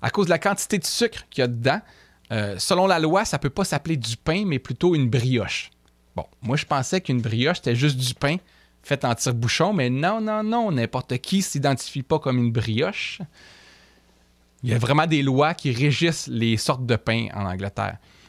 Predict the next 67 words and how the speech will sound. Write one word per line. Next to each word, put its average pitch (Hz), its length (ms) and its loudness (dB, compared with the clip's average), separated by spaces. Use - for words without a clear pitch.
Mais - 80 2
je - 40 0
trouvais 226 180 2
ça 294 240 2
un 269 60 0
peu 381 200 -2
drôle, 196 440 2
tout - 80 -8
ça, - 160 0
parce 156 140 -2
que 160 100 -6
je - 40 -6
trouve 262 120 -8
que 190 80 2
c'est - 140 0
le 170 60 0
scandale 196 380 0
le 175 80 0
plus 151 140 -2
deux 214 200 2
mille 247 200 2
vingt 160 340 0
et 131 120 2
un 147 180 0
possible. 98 500 -2
Qu'un 185 160 2
sous-marin 262 520 0
Subway, 143 580 2
que - 80 -20
ce - 40 -6
soit - 220 -2
pas 269 120 2
du 147 160 -2
pain, 147 200 -2
pas 240 200 0
du 160 160 -2
thon, 175 180 0
pas 226 160 0
du 160 160 -2
poulet, 147 320 0
que - 80 -6
ça 127 100 0
mesure 127 300 0
dix 147 180 -2
pouces, 233 300 -2
mais 131 120 0
que - 60 -10
ça 123 140 -2
s'identifie 190 600 -2
comme 135 200 0
un 120 60 0
sous-marin 160 380 0
de 165 100 0
douze 131 220 0
pouces - 260 -4
au 135 120 0
thon 131 220 -2
et 120 80 0
au 104 80 -2
poulet. 113 420 -2
Bienvenue 117 280 0
en 117 80 0
deux 104 120 -2
mille 95 160 -2
vingt 87 180 -10
et - 40 -18
un. - 60 -20